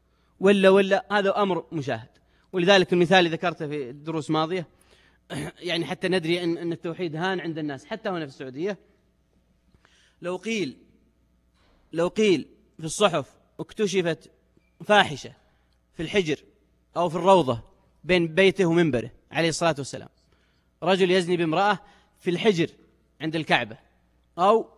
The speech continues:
في الروضة، لهاجت الدنيا وما جت، يزني عند الكعبة أو بين بيته ومنبره عليه الصلاة والسلام"، هذا كارثة،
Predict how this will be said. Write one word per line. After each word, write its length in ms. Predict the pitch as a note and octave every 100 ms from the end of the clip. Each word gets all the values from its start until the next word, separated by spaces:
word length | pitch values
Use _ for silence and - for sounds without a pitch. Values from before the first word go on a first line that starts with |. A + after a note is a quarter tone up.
| _
في 100 | -
الروضة، 400 | F3+ F#3+ D#3 A2+ A#2 _ _ _ -
لهاجت 500 | D#3 F3+ G#3 E3+ E3+
الدنيا 340 | E3+ F#3 G3+
وما 200 | F3+ E3
جت، 160 | A#2+ G#2+ _ _ -
يزني 420 | E3+ A3 F#3+ F#3
عند 160 | G3+ G3+
الكعبة 420 | F#3 G3+ G3 G3 _ _ _ _ _ _ _ F3
أو 140 | F#3
بين 200 | F3 G#3
بيته 340 | E3+ G#3+ G#3
ومنبره 460 | E3 F#3+ G3+ G#3 E3+
عليه 200 | C#3+ F#3+
الصلاة 260 | F#3+ G3+ F3+
والسلام"، 340 | E3+ F3+ F#3+ F#3+ _ _ -
هذا 360 | G3+ G3+ F#3 -
كارثة، 400 | - G3+ D#3+ B2